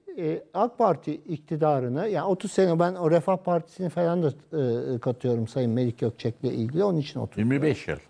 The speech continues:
Speaker 2: öyle tam.
Speaker 1: Yirmi beş yıl diyelim, tamam. E, bu, bunu yıkması, ya onun için kamuoyu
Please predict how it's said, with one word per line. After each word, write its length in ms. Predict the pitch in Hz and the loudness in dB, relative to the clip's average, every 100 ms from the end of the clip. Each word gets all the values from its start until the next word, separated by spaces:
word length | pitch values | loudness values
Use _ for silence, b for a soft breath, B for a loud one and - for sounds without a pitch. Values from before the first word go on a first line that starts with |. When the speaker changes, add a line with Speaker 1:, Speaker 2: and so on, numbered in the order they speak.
| - | -2
Speaker 2:
öyle 200 | 98 85 | 0 0
tam. 180 | - - | -2 2
Speaker 1:
Yirmi 240 | 294 349 339 | 4 4 6
beş 280 | 277 - | 6 4
yıl 180 | 135 117 | -8 -6
diyelim, 240 | 117 123 - | -8 -10 -2
tamam. 360 | 269 180 147 294 b b b - | 0 2 0 -2 b b b 0
E, 160 | 165 165 175 - - _ - - | 4 4 2 -10 -20 _ -20 -10
bu, 320 | 170 160 196 | -2 0 2
bunu 200 | 220 285 | 4 6
yıkması, 680 | 220 170 170 180 170 - 185 - b b b b b | 6 4 2 -2 0 2 2 0 b b b b b
ya 100 | 156 | 0
onun 320 | - 220 285 | 4 4 4
için 240 | 254 - 202 | 0 -2 -4
kamuoyu 720 | - 202 277 240 185 165 285 | 0 2 6 4 6 2 2